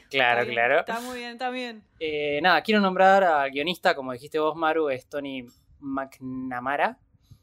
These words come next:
Speaker 1: eh, que hizo The Favorite, que tiene el, el humor es básicamente el mismo que acá en The Great. Me gustó mucho, obviamente me gustó mucho The Favorite.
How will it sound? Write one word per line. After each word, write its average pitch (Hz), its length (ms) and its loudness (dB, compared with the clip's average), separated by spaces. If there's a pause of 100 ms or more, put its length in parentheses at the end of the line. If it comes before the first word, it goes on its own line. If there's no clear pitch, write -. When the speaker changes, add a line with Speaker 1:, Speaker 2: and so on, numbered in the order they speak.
(320)
Speaker 1:
eh, 117 360 -10
que 127 120 -6
hizo 127 200 -6
The 120 120 -4
Favorite, 165 560 2
que 113 720 -2
tiene 127 400 -6
el, 127 220 -14 (340)
el 131 160 -12
humor 165 260 4
es 147 300 2
básicamente 139 500 0
el 127 100 -6
mismo 147 540 -2
que 117 220 -10
acá 135 400 2
en 117 100 -14
The 113 80 -14
Great. 139 320 -4 (880)
Me 123 100 -18
gustó 123 600 -2
mucho, 160 380 0
obviamente 127 380 0
me 117 60 -6
gustó 113 240 -4
mucho 147 300 -4
The 127 80 -6
Favorite. 151 400 0